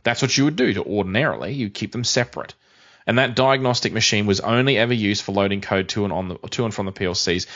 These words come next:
and it's never connected to a network. And that's what you should do.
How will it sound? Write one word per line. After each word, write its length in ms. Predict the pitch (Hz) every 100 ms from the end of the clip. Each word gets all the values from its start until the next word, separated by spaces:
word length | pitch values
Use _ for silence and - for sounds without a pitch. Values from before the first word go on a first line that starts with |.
| -
and 80 | 101
it's 160 | 98 -
never 380 | 101 120 135 127
connected 340 | 117 107 98
to 140 | 104
a 20 | 98
network. 480 | 95 87 76 - _ _ _ _ _ _ _ _ _ _ _ _ _ _ -
And 100 | 120
that's 200 | 143 143
what 140 | 123
you 80 | 123
should 400 | - - 147 107
do. 280 | 92 62